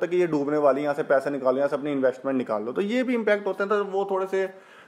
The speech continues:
मतलब सिविल सर्विस के लिए हो जाएगा, तो वो मैं बाद में कराऊंगा, ठीक है। तो उसके बाद देखिए, अब वर्ल्ड बैंक का इनका मैंने बता दिया, वाशिंगटन डीसी में है।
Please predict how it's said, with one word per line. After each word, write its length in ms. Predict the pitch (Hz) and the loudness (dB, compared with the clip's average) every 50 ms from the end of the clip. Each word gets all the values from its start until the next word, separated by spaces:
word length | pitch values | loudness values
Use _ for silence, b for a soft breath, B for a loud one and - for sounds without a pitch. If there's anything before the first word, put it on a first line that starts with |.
| B B - | B B 0
मतलब 320 | 147 147 156 160 151 151 | 2 4 6 4 4 2
सिविल 260 | - - 151 147 156 | -2 -4 -2 -2 2
सर्विस 320 | 151 165 156 156 156 156 - | 2 2 2 2 0 -4 -2
के 80 | - | -2
लिए 100 | 160 156 | 0 2
हो 140 | 156 143 131 | 2 2 2
जाएगा, 280 | 123 127 127 123 135 139 | 2 2 2 2 2 0
तो 100 | 135 151 | 0 0
वो 120 | 139 143 | 0 0
मैं 100 | 143 135 | 0 2
बाद 140 | 131 127 120 | 2 2 2
में 120 | 123 127 | 0 -2
कराऊंगा, 260 | 123 117 113 110 113 120 | -2 -4 -4 -4 -4 -4
ठीक 140 | 135 156 | -2 0
है। 120 | 180 196 - | 0 0 0
तो 120 | - 180 | 0 0
उसके 220 | 170 170 170 - 175 | -2 -2 0 0 0
बाद 180 | 170 170 175 | 2 2 2
देखिए, 260 | 165 165 165 170 165 165 165 - - - _ _ - _ _ _ _ _ - - - | 0 0 0 0 0 0 -2 -8 -20 -20 _ _ -20 _ _ _ _ _ -12 -4 -2
अब 80 | 135 131 | 2 4
वर्ल्ड 180 | 139 143 143 143 | 4 4 4 4
बैंक 200 | 151 147 147 147 | 0 0 0 0
का 60 | 151 | 0
इनका 240 | 147 143 156 151 147 | 0 2 4 2 2
मैंने 280 | 143 135 143 139 139 | 2 0 -2 -4 -2
बता 160 | 135 123 135 | 0 2 2
दिया, 120 | 131 139 135 | 2 4 2
वाशिंगटन 240 | 135 131 135 143 135 | 0 0 0 -4 -4
डीसी 240 | 131 131 135 139 | -4 -4 -2 -2
में 120 | 135 135 135 | -2 -2 -2
है। 140 | 135 135 | -4 -6